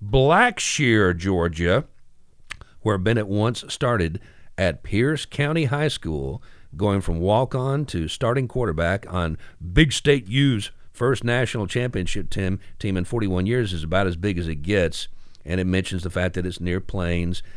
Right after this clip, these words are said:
and things of this nature. And it just says, "Bennett is the best feel-good story in the history of the Peach State."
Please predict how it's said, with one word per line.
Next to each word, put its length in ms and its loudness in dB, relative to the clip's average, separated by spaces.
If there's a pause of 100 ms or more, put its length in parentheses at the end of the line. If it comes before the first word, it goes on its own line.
(140)
and 120 -4
things 160 0
of 60 -2
this 100 -4
nature. 300 -2
And 100 -2
it 60 -4
just 100 -4
says, 200 -2 (260)
"Bennett 320 2
is 220 -2
the 240 0
best 340 0
feel-good 520 -2
story 520 -2
in 160 -2
the 100 0
history 400 -4
of 80 -4
the 60 -6
Peach 260 -4
State." 360 -12